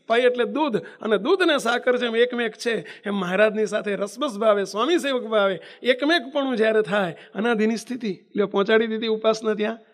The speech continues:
ઉપાસનાનું અંતિમ ચરણ આ છે, અનાદિની સ્થિતિ. ધર્મનું અંતિમ ચરણ આ છે, ભક્તિનું અંતિમ ચરણ આ છે, જ્ઞાનનું અંતિમ ચરણ આ છે, વૈરાગ્યનું અંતિમ ચરણ આ છે. કયું? અનાદિની સ્થિતિ. રોમ રોમ પણ એકતા.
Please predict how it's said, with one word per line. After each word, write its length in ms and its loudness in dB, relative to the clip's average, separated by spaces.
ઉપાસનાનું 600 2
અંતિમ 380 2
ચરણ 300 2
આ 220 0
છે, 340 -8
અનાદિની 420 0
સ્થિતિ. 420 -4
ધર્મનું 460 8
અંતિમ 380 4
ચરણ 280 0
આ 200 -2
છે, 300 -8
ભક્તિનું 480 4
અંતિમ 380 2
ચરણ 280 0
આ 180 -2
છે, 260 -6
જ્ઞાનનું 520 6
અંતિમ 400 2
ચરણ 300 -4
આ 160 -2
છે, 260 -4
વૈરાગ્યનું 640 6
અંતિમ 360 -2
ચરણ 280 -2
આ 180 2
છે. 300 -8
કયું? 300 4
અનાદિની 460 4
સ્થિતિ. 440 -10
રોમ 280 2
રોમ 260 2
પણ 180 -2
એકતા. 580 -2